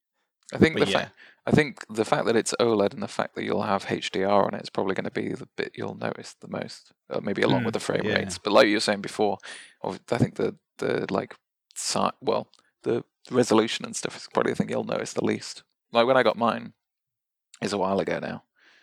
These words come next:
Speaker 1: It is a four K one, but I, I didn't get it because it was four K. It was just on a really good
Speaker 2: Hmm.
Speaker 1: deal, and it was, uh, H D R, and I was like, and it's not, obviously, it's not oled 'cause that was,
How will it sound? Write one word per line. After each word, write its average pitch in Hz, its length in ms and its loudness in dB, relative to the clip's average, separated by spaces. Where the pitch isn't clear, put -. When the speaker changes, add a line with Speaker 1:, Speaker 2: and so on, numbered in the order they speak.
Speaker 1:
It 117 180 4
is 113 160 2
a 101 60 4
four 104 240 2
K 107 240 4
one, 98 240 -6
but - 180 -6
I, 101 240 0
I - 160 -4
didn't 98 320 -6
get 95 160 2
it - 120 0
because - 340 -4
it - 120 -10
was - 120 -4
four 107 220 -4
K. 113 300 -2
It - 160 -4
was - 140 -8
just - 340 -6
on 110 80 2
a 110 60 0
really 107 220 6
good 98 140 -2
Speaker 2:
Hmm. 95 60 -10
Speaker 1:
deal, 98 480 0
and 98 140 -2
it - 80 -2
was, 92 260 -6
uh, 98 280 0
H - 220 -6
D - 120 -4
R, 110 340 -6
and 104 100 -6
I 92 100 -6
was 90 120 -8
like, 92 200 -6
and 110 120 4
it's - 160 -6
not, - 80 -4
obviously, - 340 -4
it's - 160 -6
not - 160 2
oled - 340 -2
'cause - 300 -10
that - 180 -2
was, - 180 -8